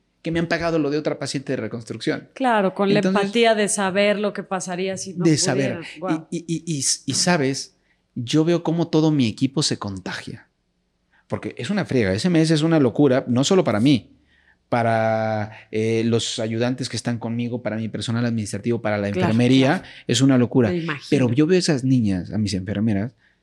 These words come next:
Speaker 1: y están en el tiro, o sea, les encanta estar ahí, se motivan. Ves una paciente de esas, Den, y te llena de una energía brutal. O sea, yo a veces que las entrevistas ya cuando me agradecen o algo, la verdad es que trato de hacerla cortita,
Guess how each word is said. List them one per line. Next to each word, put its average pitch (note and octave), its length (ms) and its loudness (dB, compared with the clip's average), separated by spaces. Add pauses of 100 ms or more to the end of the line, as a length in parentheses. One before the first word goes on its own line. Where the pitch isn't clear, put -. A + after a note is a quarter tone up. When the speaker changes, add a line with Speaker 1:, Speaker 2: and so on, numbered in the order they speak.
(680)
Speaker 1:
y C3+ 120 4
están D3 560 0 (340)
en A#2 120 -4
el G#2+ 160 -4
tiro, B2 180 2
o - 20 0
sea, G#2+ 120 -2
les G#2 200 -2
encanta G2+ 460 -4
estar G2 220 -4
ahí, G2 300 -2
se - 140 -2
motivan. G#2+ 520 -2 (380)
Ves C#3 240 2
una B3 180 4
paciente C3+ 360 2
de A2+ 140 4
esas, A2 280 -2
Den, A2+ 200 -6
y A#2+ 140 -4
te G#2+ 160 -2
llena A#2+ 220 0
de B2+ 80 0
una C3 100 -2
energía G#2+ 720 -2 (120)
brutal. G#2+ 540 -2 (360)
O C3 80 4
sea, C#3 160 4
yo C#3+ 160 4
a - 20 6
veces D#3 300 2
que C#3 140 2
las A#2+ 200 2
entrevistas A#2+ 500 2
ya B2 140 0
cuando C3 460 -2 (880)
me A2 180 2
agradecen G#2 540 2
o - 20 0
algo, A2+ 140 0 (320)
la A#2+ 140 2
verdad B2 100 4
es B2+ 60 -2
que D#3+ 80 2
trato C#3+ 260 2
de C#3 60 4
hacerla C#3+ 540 0
cortita, C3 680 0